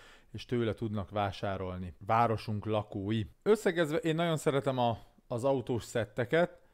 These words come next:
tehát én direkt beszereztem a lakókocsit, a fagylaltos autót, minden ilyesmit, ami hasonló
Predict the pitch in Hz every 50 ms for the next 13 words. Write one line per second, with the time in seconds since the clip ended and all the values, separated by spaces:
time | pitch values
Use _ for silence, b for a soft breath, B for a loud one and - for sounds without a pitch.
0 | b b _ - 120 - 131 123 117 101 - _ _ _ _ _ _ - 117 -
1 | - 139 120 107 104 135 131 - - 131 120 120 113 - - 120 107 107 101 104
2 | 117 120 120 - 120 - - 110 - 117 - - - - 120 120 107 117 113 110
3 | - 110 - - 110 107 104 101 110 101 90 110 120 127 127 113 107 107 107 107
4 | 107 101 95 - - 101 - - 101 101 101 95 b b b b b b b b
5 | - 131 127 113 - 127 110 104 104 101 101 98 92 -